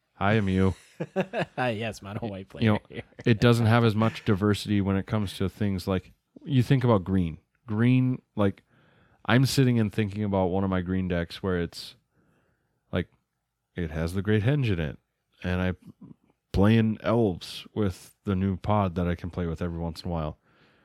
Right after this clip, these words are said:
Speaker 1: Like, cool. I have an artifact that gains me life, gives me mana, makes my creatures bigger, and gives me card draw. All on one fucking card?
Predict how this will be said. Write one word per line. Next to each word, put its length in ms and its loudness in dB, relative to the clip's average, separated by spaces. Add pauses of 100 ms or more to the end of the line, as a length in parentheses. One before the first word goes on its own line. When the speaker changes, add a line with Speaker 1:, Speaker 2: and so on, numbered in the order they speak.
(180)
Speaker 1:
Like, 160 -4 (580)
cool. 520 4 (520)
I 100 2
have 500 2
an 80 -2
artifact 680 0
that 280 -2 (360)
gains 280 -4
me 100 -2
life, 420 -2
gives 260 0
me 120 0
mana, 420 0 (360)
makes 560 0
my 120 2
creatures 420 0
bigger, 280 0
and 320 -2
gives 220 4
me 160 0
card 300 4
draw. 260 -4 (1000)
All 240 2
on 180 2
one 220 0
fucking 380 0
card? 360 2